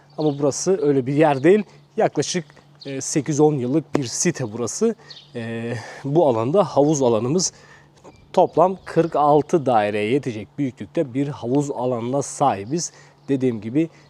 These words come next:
e, salonumuzun içerisinden de deniz manzarasını görüyoruz. E, ön balkonumuzdan deniz manzarasını görüyoruz.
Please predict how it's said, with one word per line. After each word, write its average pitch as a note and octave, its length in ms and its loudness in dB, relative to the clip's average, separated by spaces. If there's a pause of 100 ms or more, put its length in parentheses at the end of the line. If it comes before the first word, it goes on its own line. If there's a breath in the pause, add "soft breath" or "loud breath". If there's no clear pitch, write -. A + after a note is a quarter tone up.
e, A2+ 140 -8
salonumuzun A2+ 680 -4
içerisinden G2+ 640 -10
de C3 180 -6
deniz A#2+ 260 -8
manzarasını G#2 580 -8
görüyoruz. B2+ 580 -2 (320 soft breath)
E, - 20 -12
ön B2 320 -4
balkonumuzdan A2+ 800 -4
deniz A#2+ 240 -4
manzarasını B2+ 560 -4
görüyoruz. B2+ 480 -2